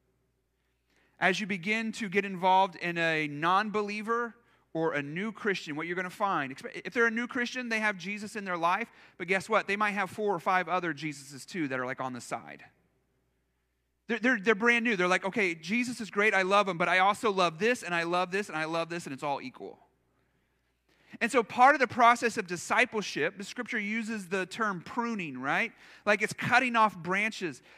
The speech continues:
There were things about myself that I loved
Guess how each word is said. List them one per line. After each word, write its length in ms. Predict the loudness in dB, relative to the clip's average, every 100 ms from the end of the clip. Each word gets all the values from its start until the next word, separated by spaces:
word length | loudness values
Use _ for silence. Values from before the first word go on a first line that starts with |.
| -12
There 300 | 6 10 10
were 240 | 8 6 6
things 680 | 2 0 2 4 0 -4 -2
about 540 | -2 6 10 10 6
myself 600 | 0 0 0 2 2 2 2
that 100 | 2
I 100 | 2
loved 640 | 4 6 8 6 2